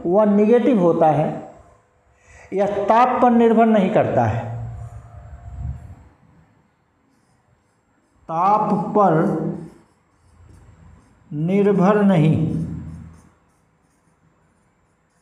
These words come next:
ठीक, तो ये सभी गुण, ये सभी विशेषताएं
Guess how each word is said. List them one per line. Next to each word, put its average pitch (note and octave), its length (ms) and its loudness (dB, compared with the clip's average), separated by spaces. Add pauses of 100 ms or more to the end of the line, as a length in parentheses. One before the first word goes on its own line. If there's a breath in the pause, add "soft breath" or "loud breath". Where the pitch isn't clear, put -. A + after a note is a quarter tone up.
(1700)
ठीक, - 460 -6 (1700 loud breath)
तो G#3 60 -4
ये G#3+ 300 2
सभी B3+ 460 4
गुण, E3 500 2
ये F3 160 4
सभी G3 420 2
विशेषताएं A3+ 1120 2